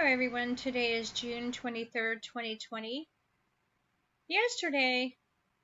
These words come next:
I watched a video that came out yesterday, and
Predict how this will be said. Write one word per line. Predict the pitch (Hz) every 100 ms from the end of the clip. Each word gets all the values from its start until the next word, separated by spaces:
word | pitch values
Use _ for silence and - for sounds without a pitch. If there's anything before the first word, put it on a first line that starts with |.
| _ _ -
I | 262
watched | 269 285 277 294
a |
video | 262 277 262 240 214 208 220 - _ _ _
that | 220 220
came | 269 254
out | 254 240
yesterday, | 208 214 233 202 196 196 - _ _ _ _ -
and | 262 269 269 269 262